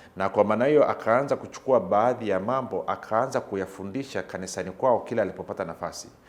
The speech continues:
Kwa hiyo mchungaji, of course, akajua, na baadaye akajua kwamba huyu huwa ananisikiliza kwenye redio.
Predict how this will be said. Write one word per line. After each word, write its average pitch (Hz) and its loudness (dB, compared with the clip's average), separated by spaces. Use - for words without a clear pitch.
Kwa 110 6
hiyo 120 6
mchungaji, 120 -2
of 113 -4
course, 117 -2
akajua, 85 -6
na 98 2
baadaye 101 4
akajua 117 0
kwamba 110 2
huyu 139 2
huwa 127 4
ananisikiliza 95 -4
kwenye 85 -8
redio. 82 -6